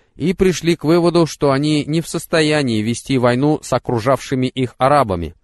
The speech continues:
которые принесли клятву на верность исламу и решили направить кого-нибудь к посланнику Аллаха, саллаллаху алейхи вассалям. Они обратились с этим к Ибн Ялялю бин Амру, и предложили ему взять на себя исполнение этой миссии.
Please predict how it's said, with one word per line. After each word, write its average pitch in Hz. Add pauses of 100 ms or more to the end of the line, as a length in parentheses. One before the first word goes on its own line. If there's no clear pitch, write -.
(140)
которые 156
принесли 135
клятву 135
на 127
верность 127
исламу 135 (300)
и 123
решили 175
направить 160
кого-нибудь 139
к -
посланнику 127
Аллаха, 135
саллаллаху 92
алейхи 92
вассалям. 87 (460)
Они 131
обратились 175
с -
этим 160
к -
Ибн 147 (140)
Ялялю 147
бин 139
Амру, 110 (240)
и 135
предложили 135
ему 131
взять 110
на 123
себя 123
исполнение 113
этой 120
миссии. 90